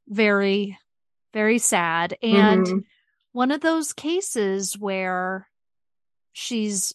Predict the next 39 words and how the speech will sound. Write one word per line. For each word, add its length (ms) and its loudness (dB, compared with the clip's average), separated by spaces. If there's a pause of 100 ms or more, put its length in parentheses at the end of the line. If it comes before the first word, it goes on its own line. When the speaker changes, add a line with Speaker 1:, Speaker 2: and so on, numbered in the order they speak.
Speaker 1:
mourning 760 -2
the 80 -2
one 360 -2
son 440 -4
so 400 -4
deeply, 720 -6
she's 360 -10
completely 640 -6
lost 420 2
sight 220 0
of 80 -10
the 80 -8
fact 360 -6
she 200 -8
has 180 -6
another 320 -4
son. 520 -6 (180)
Speaker 2:
Yeah. 420 0 (880)
I 200 2
think 260 2
that's 200 0
probably 440 -2
something 440 -4
that 200 -2
happens 920 -2 (400)
Speaker 1:
Yeah. 280 -10
Speaker 2:
to 80 0
some 460 4
people 500 0
when 160 -2
they 120 -4
lose 220 -4
a 60 -6
child. 420 -2
I 60 0
mean, 140 2
I 100 0
can't 280 -6
im-, 220 -10